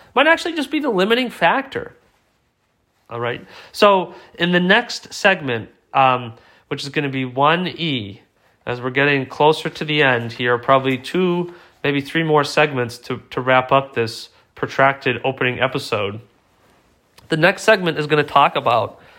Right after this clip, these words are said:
kind of, like, the so what of this. You know, how can we look at some examples, specific real examples of systems, and can we, like, question or, or learn about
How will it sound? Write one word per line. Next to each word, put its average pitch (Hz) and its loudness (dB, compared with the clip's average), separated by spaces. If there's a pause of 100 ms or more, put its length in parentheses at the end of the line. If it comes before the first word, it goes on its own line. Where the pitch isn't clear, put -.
(180)
kind 156 2
of, 147 -2
like, 143 2
the 147 0
so - 4
what 147 2
of 117 -8
this. - -12 (500)
You 147 -4
know, 127 2
how 180 4
can 214 -6
we 165 -2
look 151 -2
at 143 4
some 139 -4
examples, 131 -2
specific - -4
real 151 0
examples 139 -2
of 117 -10
systems, 117 -6 (540)
and 131 -4 (180)
can 151 -2
we, 143 0
like, 135 0
question 240 0
or, 139 2
or 139 0
learn 156 2
about 131 4